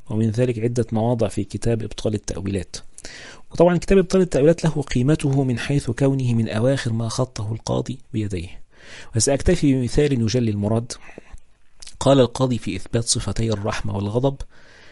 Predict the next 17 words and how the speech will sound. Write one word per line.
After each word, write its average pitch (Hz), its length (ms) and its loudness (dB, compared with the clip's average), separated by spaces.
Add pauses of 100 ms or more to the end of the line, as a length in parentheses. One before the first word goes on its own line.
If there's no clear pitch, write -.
(120)
"فبان 131 580 4
بهذا 113 720 0 (100)
أنهما 117 480 2
صفتان 123 540 -4 (200)
كالعلم 107 420 0
والقدرة 107 440 -2
والسمع 107 360 -2
والبصر، 113 480 0 (600)
ولأن 143 560 4
نفي 151 280 0
الغضب 110 520 2
والرضا 107 420 2
والمحبة 101 600 0
والسخط - 460 -2
يدل 110 420 6
على 101 200 4
النقص - 600 4